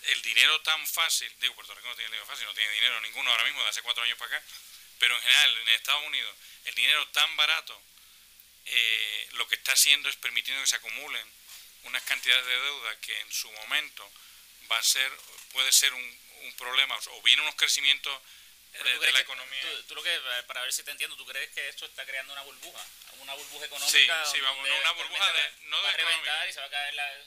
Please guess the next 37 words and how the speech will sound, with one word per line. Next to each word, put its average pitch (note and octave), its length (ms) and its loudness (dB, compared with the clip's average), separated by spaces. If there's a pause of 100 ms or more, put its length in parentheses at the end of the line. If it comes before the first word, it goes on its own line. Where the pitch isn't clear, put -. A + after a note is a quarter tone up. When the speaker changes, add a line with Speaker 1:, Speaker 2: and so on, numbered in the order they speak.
Speaker 1:
Una D3 200 -4
burbuja D#3+ 320 -8
de D3+ 100 0
Speaker 2:
tengamos C3+ 160 6
Speaker 1:
deuda. D3 100 6
Speaker 2:
una D#3+ 80 0
de-, D#3 160 -2
una D3+ 140 -6
debacle D#3 640 -4
como C3+ 380 -14
la C3 80 -12
que C3 80 -14
tuvimos C3 340 -12
pare-, C3+ 260 -6
o C3 140 -10
parecida B2 320 -6
a C3+ 40 -4
la C3+ 60 -6
que C3 60 -10
tuvimos C3 220 -12
en C3+ 60 -6
el B2+ 100 -8
dos B2 100 -14
mil C3 140 -8
ocho. C3+ 260 -10 (480)
Speaker 1:
Lo B2 140 -4
que A#2+ 80 -2
pasa C#3 180 2
es - 60 0
que, E3+ 120 8
eh, C3 460 2
la B2+ 160 2
del A#2+ 160 -6
dos A#2 100 -8
mil C#3+ 120 0
ocho E3 240 -2
fue E3 360 -6